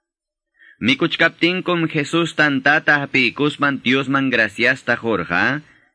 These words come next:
hinaspan pakikuspan disipulunkunaman ayporja. "Chaskispa mikuychik, kay mi cuerpoy",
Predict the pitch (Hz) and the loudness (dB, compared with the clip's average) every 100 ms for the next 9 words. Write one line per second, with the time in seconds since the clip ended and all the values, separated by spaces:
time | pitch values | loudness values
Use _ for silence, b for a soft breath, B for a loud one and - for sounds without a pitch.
0 | - 117 165 160 165 160 151 151 143 135 | -2 2 2 2 0 0 0 -2 0 0
1 | - 156 - 151 147 143 123 135 139 127 | 0 -4 0 -2 0 -2 -2 -2 0 -2
2 | 120 120 127 135 135 131 - 98 80 - | -2 -2 0 0 0 -2 -2 -4 -4 -10
3 | - - _ _ _ _ _ _ _ _ | -18 -20 _ _ _ _ _ _ _ _
4 | _ b b - 131 - - 175 - 170 | _ b b -4 -2 -2 -2 -2 0 0
5 | 165 147 143 101 87 65 55 _ _ _ | 0 0 2 0 -2 -10 -12 _ _ _
6 | - 95 123 131 127 110 85 - 55 | -6 -2 0 -2 0 -2 -2 -6 -12